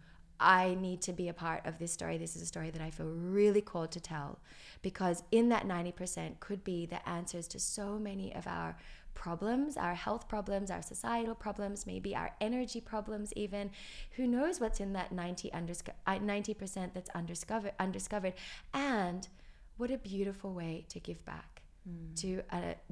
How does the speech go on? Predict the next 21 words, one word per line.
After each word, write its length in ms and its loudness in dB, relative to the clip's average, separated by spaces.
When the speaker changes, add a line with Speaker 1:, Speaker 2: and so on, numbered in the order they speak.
Speaker 1:
to 160 -4
these 240 -2
organisms 640 -2
that 140 -8
have 180 -12
given 340 -4
so 440 -2
much 320 -2
to 120 -6
me 320 -6
and 160 2
that 140 2
truly 400 4
exist 580 -2
on 180 0
this 120 -2
planet 440 -4
to 160 -10
teach 300 -2
us 200 -2
about 320 -2